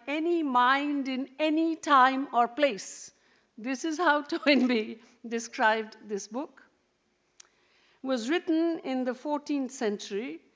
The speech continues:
by, and I did really wanted to read his whole name, Abd al-Rahman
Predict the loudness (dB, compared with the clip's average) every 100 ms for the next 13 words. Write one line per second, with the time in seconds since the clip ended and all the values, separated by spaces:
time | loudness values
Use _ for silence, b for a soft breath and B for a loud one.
0 | b b -16 0 2 4 4 2 -2 -8
1 | _ _ -10 -4 -2 -2 -6 -6 -4 0
2 | 4 4 2 -6 -6 -8 -4 -4 -4 -6
3 | -2 0 2 2 0 0 -2 -4 -10 b
4 | b _ 4 4 2 -4 -4 -6 -2 0
5 | 0 0 -2